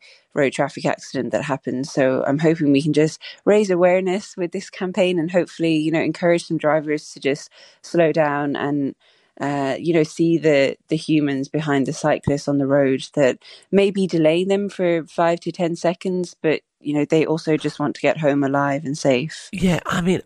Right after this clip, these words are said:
Speaker 2: I, I have to say, as someone who does cycle, I mean, I, I, like, m-,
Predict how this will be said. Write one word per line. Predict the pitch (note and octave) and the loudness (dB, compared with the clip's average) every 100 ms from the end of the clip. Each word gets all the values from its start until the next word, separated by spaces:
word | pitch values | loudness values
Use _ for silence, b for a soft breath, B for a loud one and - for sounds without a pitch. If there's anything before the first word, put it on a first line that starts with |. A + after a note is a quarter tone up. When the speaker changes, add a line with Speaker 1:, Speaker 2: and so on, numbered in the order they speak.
| - | -6
Speaker 2:
I, | - - - | -6 -4 -2
I | E3 | 0
have | E3+ F3+ | 0 -2
to | - | -2
say, | - D3+ | 2 2
as | B2 | 2
someone | D3+ C3+ A2+ | 2 2 4
who | A2+ | 2
does | G2 A#2+ G#2+ | 4 2 2
cycle, | - A#2 A2 - D#2+ | 2 2 2 0 0
I | F2 | 2
mean, | G2+ | 2
I, | F2+ E2 | 0 -2
I, | F#2 E2 | -4 -4
like, | E2 D#2+ | -6 -10
m-, | F2 - F2 | -10 -8 -8